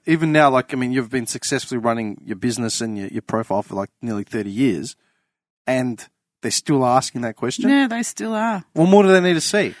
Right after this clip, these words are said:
Speaker 2: I have no idea. Maybe because I don't own eight properties and <laughs> am, have got village mentality, I, maybe that's what they, how they
Speaker 1: See, 'cause
Speaker 2: measure success.
Speaker 1: I get, I get my,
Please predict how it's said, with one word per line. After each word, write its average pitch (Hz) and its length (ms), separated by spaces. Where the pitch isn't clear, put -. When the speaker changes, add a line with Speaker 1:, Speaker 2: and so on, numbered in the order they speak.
Speaker 2:
I 226 280
have 208 380
no 202 200
idea. 190 320
Maybe 196 280
because 180 380
I 170 120
don't 170 320
own 151 300
eight 147 200
properties 143 640
and 160 240
<laughs> - 260
am, 226 320
have 175 240
got 175 180
village 156 400
mentality, 147 640
I, 131 220
maybe 127 340
that's - 420
what 156 360
they, 147 300
how 160 120
they 156 100
Speaker 1:
See, 151 80
'cause 156 40
Speaker 2:
measure 165 280
success. 180 280
Speaker 1:
I 233 160
get, 240 260
I 196 120
get 208 180
my, 185 380